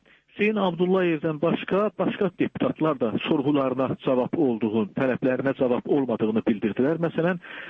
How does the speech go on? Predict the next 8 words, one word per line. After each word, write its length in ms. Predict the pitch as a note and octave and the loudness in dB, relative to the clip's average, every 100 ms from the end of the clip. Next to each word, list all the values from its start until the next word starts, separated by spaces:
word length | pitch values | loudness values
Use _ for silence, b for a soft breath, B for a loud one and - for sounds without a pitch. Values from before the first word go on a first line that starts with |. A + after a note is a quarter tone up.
| B - | B 0
e, 140 | C3+ C3 C#3+ C#3 A#2 A#2+ A#2+ A#2 _ - | 2 2 0 0 -2 -6 -14 -16 _ -8
müxalifətdən 800 | C#3+ C#3+ D#3+ G3 F#3+ G#3 - G#3 | -2 0 2 2 0 -2 0 0
olmayan 400 | F#3 C3+ G2+ G2 | 0 0 0 0
deputat, 460 | G#2+ - - G2+ - | 0 0 -2 -2 -6
e, 560 | - - - - - | -18 -20 -20 -16 -4
Musa 320 | C3+ D#3+ - F3+ | 0 0 0 0
Quliyev 480 | F#3+ F#3 B2+ F#2+ | 2 2 0 0
də 80 | G#2+ | -4